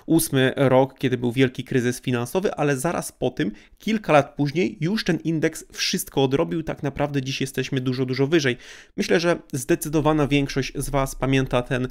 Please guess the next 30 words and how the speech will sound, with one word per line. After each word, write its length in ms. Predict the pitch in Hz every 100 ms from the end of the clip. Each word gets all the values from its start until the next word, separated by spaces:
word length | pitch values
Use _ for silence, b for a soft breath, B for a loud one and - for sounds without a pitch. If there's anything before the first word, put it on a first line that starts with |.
| B B
dołek 400 | 143 139 131 -
covidowy, 480 | 131 131 127 120 127
pamięta 400 | 123 127 120 123
te 160 | -
ogromne 580 | 147 123 139 160 160 131
przeceny 460 | - 127 139 127 117
w 80 |
marcu 400 | 131 120 123 123 113 B B
i 40 |
kwietniu 400 | - 135 131 131
dwa 200 | 117 -
tysiące 440 | 127 - 123 123 117
dwudziestego 640 | 127 139 127 - 127 120
roku. 320 | 117 123 214 B B -
No 60 |
na 160 | 139 160
tym 220 | - 170 -
wykresie, 720 | 135 147 151 143 135 143 175 B B
tym 180 | - 123
długoletnim 460 | 120 160 147 139 -
wykresie, 560 | 143 127 127 - 139 -
to 160 | - 220
wygląda 360 | 214 196 185
jak 80 | 180
taki 220 | 160 -
malutki 680 | 160 147 151 147 - 151 143
ząbek 500 | 139 135 139 120 113
i 40 | 135
dzisiaj 300 | - 165 151
też 240 | - 139